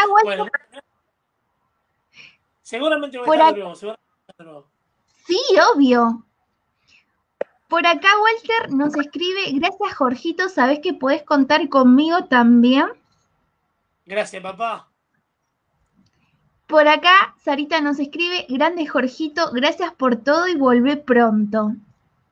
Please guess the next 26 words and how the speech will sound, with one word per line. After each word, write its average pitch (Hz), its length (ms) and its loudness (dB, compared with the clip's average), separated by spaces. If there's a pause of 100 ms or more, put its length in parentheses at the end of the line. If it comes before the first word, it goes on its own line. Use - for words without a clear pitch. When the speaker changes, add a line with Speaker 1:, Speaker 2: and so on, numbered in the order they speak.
(560)
Speaker 1:
Por 220 120 -16
favor, 196 520 -10 (680)
decile 254 280 -14
a 220 40 -10
Sarita 254 340 -10
que 233 80 -14
me 220 60 -14
espere 233 220 -14
con 233 100 -12
unos 233 140 -12
ravioles. 220 440 -12 (1000)
Speaker 2:
Dale. 240 520 4
Speaker 1:
Voy 240 60 4
para 233 60 2
allá. 233 100 -10 (300)
Speaker 2:
Ravioles, 339 560 2 (140)
¿de 370 200 -2
qué 440 80 0 (220)
gusto 466 220 0
serían 320 360 -4
tus 294 140 -6
favoritos? 262 840 0
Así 247 240 -4
va 285 140 0
tomando 285 360 -2
nota. 240 460 -2